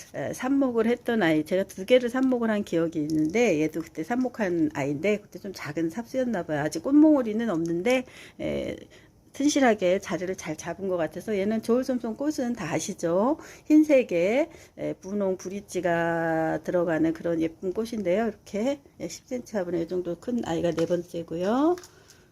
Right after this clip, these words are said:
다섯 번째는 시리 올리비아.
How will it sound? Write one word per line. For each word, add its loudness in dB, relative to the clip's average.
다섯 -6
번째는 4
시리 4
올리비아. 0